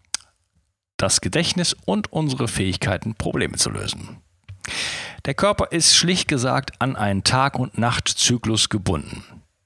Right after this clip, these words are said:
Das heißt, auch wenn ich zur falschen Schlaf-, zur falschen Zeit schlafe, löse ich Kaskaden von Fehlfunktionen auf Zellebene ab.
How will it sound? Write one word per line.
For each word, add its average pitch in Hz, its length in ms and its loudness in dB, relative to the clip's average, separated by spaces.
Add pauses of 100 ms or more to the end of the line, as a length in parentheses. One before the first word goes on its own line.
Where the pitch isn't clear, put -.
(760)
Das - 180 2
heißt, - 420 0
auch 139 260 2
wenn 135 120 2
ich 113 140 0
zur - 160 4
falschen 165 500 2
Schlaf-, - 500 0 (220)
zur - 200 2
falschen 143 500 2
Zeit 92 260 2
schlafe, 87 520 2 (240)
löse 151 360 2
ich - 280 -2
Kaskaden 156 720 2
von 135 200 0
Fehlfunktionen 107 840 0
auf 101 240 -2
Zellebene 90 600 0
ab. 85 160 0